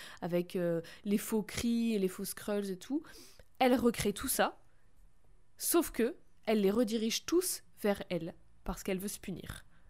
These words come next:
Tout le monde fait tout son possible pour la sauver, et Billy va lui parler directement pour essayer de la ramener à elle. Il lui dit que tout ira bien,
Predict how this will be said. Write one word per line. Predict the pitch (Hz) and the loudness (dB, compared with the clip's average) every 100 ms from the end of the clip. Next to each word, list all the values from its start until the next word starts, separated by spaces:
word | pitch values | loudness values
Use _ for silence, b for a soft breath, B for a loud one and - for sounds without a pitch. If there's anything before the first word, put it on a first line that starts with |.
| b b b b b b - | b b b b b b -2
Tout | 302 | 0
le | 294 | 2
monde | 302 277 | 2 0
fait | - 220 | 0 -2
tout | - - | -2 -8
son | - 262 | -4 -2
possible | 226 220 208 - | -2 -4 -6 -6
pour | 190 | -4
la | 180 | -4
sauver, | 185 180 240 - | -4 -4 -6 -4
et | 214 | -4
Billy | 190 214 233 | -2 -2 0
va | 185 | 0
lui | 175 | -2
parler | 175 180 180 - | -4 -4 -4 -4
directement | 190 320 349 285 - 196 208 | 0 4 4 4 -2 -2 -2
pour | 262 - 185 | -4 -6 -6
essayer | - 240 | -4 -4
de | |
la | 202 | -4
ramener | 175 180 190 | -2 -2 -4
à | 160 | -4
elle. | 151 156 - b b b b b | -8 -10 -14 b b b b b
Il | 226 | -2
lui | 208 | 0
dit | 202 233 | 0 -2
que | - | -2
tout | 208 262 - | -4 -4 -2
ira | 254 202 | 2 2
bien, | 196 196 | 2 0